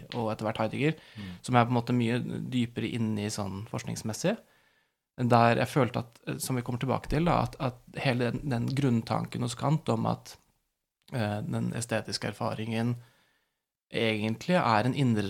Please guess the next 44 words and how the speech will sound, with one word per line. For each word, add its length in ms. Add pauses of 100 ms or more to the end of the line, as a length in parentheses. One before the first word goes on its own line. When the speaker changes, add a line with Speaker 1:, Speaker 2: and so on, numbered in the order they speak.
Speaker 1:
respons 560 (100)
på 160
noe 220
ytre, 240 (100)
og 140
at 100 (140)
vi, 180
når 300
vi 20
sier 300
at 60
noe 120
er 80
skjønt, 300
så 100
handler 300
ikke 100
det 80
om 80
at 80
vi 80
sier 220
at 100
objektet 400
faktisk 380
er 100
skjønt, 240
eller 140
kunstverket 500
er 160
skjønt, 300 (340)
men 140
at, 260 (160)
eh, 680 (100)
min 460 (180)
følelse 400
av 80
lyst 240
eller 140
velbehag, 480 (640)
eh, 540 (200)
sier 440
at 80
jeg 260